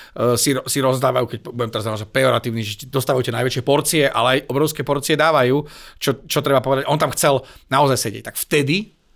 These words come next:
vtedy ako keby, keď prehral s tým, e, s tým, e,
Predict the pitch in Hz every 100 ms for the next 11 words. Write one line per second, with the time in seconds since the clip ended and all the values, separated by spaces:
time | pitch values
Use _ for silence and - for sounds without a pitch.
0 | _ _ - 147 139 160 - - - 143
1 | 143 139 143 - - 123 117 113 - -
2 | - - 139 123 120 120 117 - - -
3 | _ - - 135 123